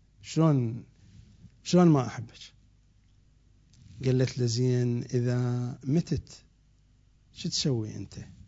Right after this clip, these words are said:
قال: "أتخبل غير تسودن. أنت تموتين وأنا أبقى على قيد الحياة، أتخبل أتسودن." قالت له: "يعني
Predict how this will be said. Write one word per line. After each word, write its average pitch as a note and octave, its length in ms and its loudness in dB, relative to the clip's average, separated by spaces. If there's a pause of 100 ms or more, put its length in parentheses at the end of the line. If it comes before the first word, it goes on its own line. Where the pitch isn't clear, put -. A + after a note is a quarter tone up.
(760)
قال: - 320 -18
"أتخبل G2+ 460 -8
غير A#2+ 200 -2
تسودن. B2+ 440 -2 (1900)
أنت D#3 220 0
تموتين C#3+ 800 2
وأنا C#3 440 0
أبقى C#3+ 340 0
على C3+ 220 2
قيد B2+ 280 -2
الحياة، A#2+ 520 0 (880)
أتخبل E3+ 380 2 (300)
أتسودن." - 420 2 (1700)
قالت C3 360 0
له: C3 60 0
"يعني A#2+ 920 0